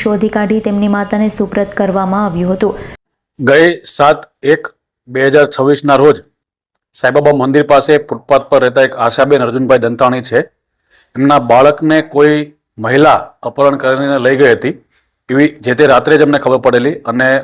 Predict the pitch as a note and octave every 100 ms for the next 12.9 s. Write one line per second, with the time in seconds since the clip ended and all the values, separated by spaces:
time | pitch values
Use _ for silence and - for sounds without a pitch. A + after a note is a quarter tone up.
0 | - A2+ A#2+ C3 A#2 B2+ C#3+ B2+ A#2+ A2
1 | G#2+ G#2 C#3+ - _ _ _ - _ _
2 | _ - C3 D3 D#3 D#3+ D#3+ _ _ _
3 | _ _ - C3 C#3+ C3 C3+ D3 C#3+ D3
4 | C3+ C#3+ C#3 C3+ C3+ C3+ B2+ _ - A#2
5 | C3+ C3 B2+ C3 C#3+ C#3 B2 D3+ C#3 A2+
6 | - _ _ _ _ A#2 C3+ C3+ B2+ B2
7 | D#3 D3 C#3 C#3 D3 C3 C#3 C#3+ C#3 D#3
8 | C3+ - _ _ _ _ _ - C#3 D#3+
9 | C#3 C#3+ D#3 C#3 C3 C#3+ C#3+ C#3+ C#3+ C3
10 | C#3 C#3+ C#3+ C#3+ A#2 A2+ B2+ D3 B2+ C3
11 | D#3 C#3+ B2+ D3 - - _ _ _ -
12 | B2+ D3 A#2+ A#2+ F3 D#3+ D3 C#3+ A2